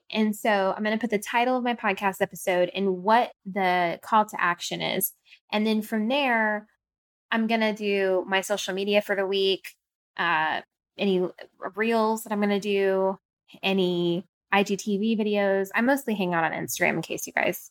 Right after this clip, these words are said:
were not aware. So I have it all kind of laid out. So it's really nice and really helpful for me because I can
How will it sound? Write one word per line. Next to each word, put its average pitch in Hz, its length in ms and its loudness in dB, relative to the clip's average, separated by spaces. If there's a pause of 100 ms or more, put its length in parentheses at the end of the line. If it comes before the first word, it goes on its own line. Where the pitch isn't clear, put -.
(120)
were 185 120 0
not 170 140 2
aware. 196 420 0 (880)
So 262 380 0 (320)
I 262 60 2
have 320 280 -2
it 339 120 0
all 240 140 2
kind 247 220 -2
of 190 80 -2
laid 196 180 0
out. 190 200 2
So - 220 -4 (100)
it's - 320 0
really 254 500 -2
nice 190 380 0
and 202 120 0
really 196 180 2
helpful 202 380 0
for 247 140 0
me 254 180 0
because 226 320 -2
I 190 100 4
can 185 380 0